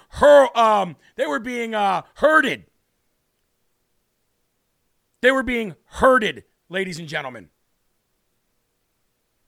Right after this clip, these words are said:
So I don't denounce anything about January sixth, and I never would. Every Republican is so afraid, and I'm talking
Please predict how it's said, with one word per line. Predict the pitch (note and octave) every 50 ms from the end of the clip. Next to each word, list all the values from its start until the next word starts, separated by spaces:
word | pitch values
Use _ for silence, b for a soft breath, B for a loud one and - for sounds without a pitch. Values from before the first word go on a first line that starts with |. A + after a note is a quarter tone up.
| _ _ _ _ _ _ _ _ _ _ _ _ _ _ _ _ _ _ _ _ _ _ _ _ _ _ _ _ _ _ _ _ _ _ _ _ _ _ _ _ _ _ _ _ _ _ _ _ _
So | _ - A#3+
I | B3+ C4+ C#4+
don't | C#4+ C#4 B3 F3
denounce | F3+ G#3+ G#3+ G#3+ A3 A3 F3+ - -
anything | - A#3+ A#3+ F#3+ G3 F#3+ F3+
about | D3+ D#3+ E3 -
January | - D#3+ E3 D#3+ D#3+ D3+ D3+ C#3+ C3
sixth, | - - F3 D3 - _
and | - B3
I | B3 A#3
never | A3 G#3+ A3+ A3 F#3 F3
would. | D3+ A#2+ A2+ F#3 A3 F#3+ A#2+ - _ _ _ _ _ _ _ _ _ _ _ _ _ _ _ _ _ _ _ _ _ _ _ _ _ _ _ _ _ _ _ _ _ _ _ _ _ _
Every | B3+ C#4+ C#4+ C#4+ D#4 D#4
Republican | C#4+ C#4+ C4+ - - B3 C4+ A#3+ B3+ A#3 - A3+ G#3
is | G3 -
so | - - B3+ C4 C4
afraid, | B3+ - - A#3+ A3+ G3+ D#3+ B2 F2+ _ _ _ _ _ _ -
and | E3+ F#3+
I'm | G#3+ A3+
talking | F#3+ - G#3+ G#3 G3+ - - F#3+